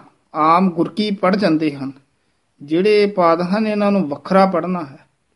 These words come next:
ਗੁਰ ਕੀ, ਗੁਰ ਕਾ, ਹਰ ਕਾ,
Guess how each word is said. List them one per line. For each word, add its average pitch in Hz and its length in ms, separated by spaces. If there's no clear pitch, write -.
ਗੁਰ 165 500
ਕੀ, 165 560
ਗੁਰ 165 640
ਕਾ, 160 600
ਹਰ 160 440
ਕਾ, 160 840